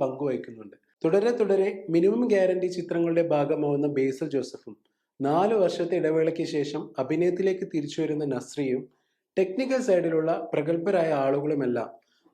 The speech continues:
സൂക്ഷ്മദർശിനിക്ക് കാത്തിരിക്കാനുള്ള കാരണങ്ങളായിരുന്നു. മുമ്പൊന്നും കാണാത്ത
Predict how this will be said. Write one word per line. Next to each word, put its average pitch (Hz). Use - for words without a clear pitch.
സൂക്ഷ്മദർശിനിക്ക് 190
കാത്തിരിക്കാനുള്ള 147
കാരണങ്ങളായിരുന്നു. 135
മുമ്പൊന്നും 196
കാണാത്ത 180